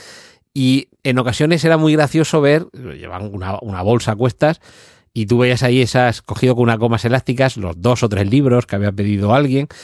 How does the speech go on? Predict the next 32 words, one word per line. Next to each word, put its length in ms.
y 20
a 40
lo 80
mejor 280
pues 120
dejaba 220
un 40
momento 320
la, 220
la 100
bolsa, 320
sacaba, 460
veías 220
un 80
poquito 480
a 80
ver 160
si 100
el 80
vecino 380
ha 80
pedido 320
algo 260
parecido 300
a 40
lo 80
que 80
he 40
pedido 260
yo. 220
En 100
fin, 140